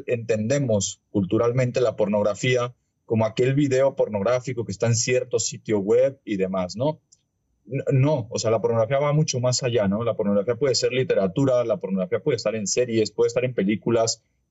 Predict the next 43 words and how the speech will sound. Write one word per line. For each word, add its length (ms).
puede 160
estar 160
en 60
las 100
redes 240
sociales 460
incluso, 400
¿no? 60
Hay 100
testimonios 680
de 120
gente 440
que 80
se 140
ha 40
hecho 160
adicta 380
a 20
la 140
pornografía 720
solamente 560
a 60
través 260
de 100
TikTok, 500
Facebook 460
e 80
Instagram, 460
¿no? 240
No, 200
no, 300
no 220
necesitó 440
ninguna 380
página 360
web 280
para 180
llegar 240
a 60
la 60
adicción. 520
Entonces, 460
la, 220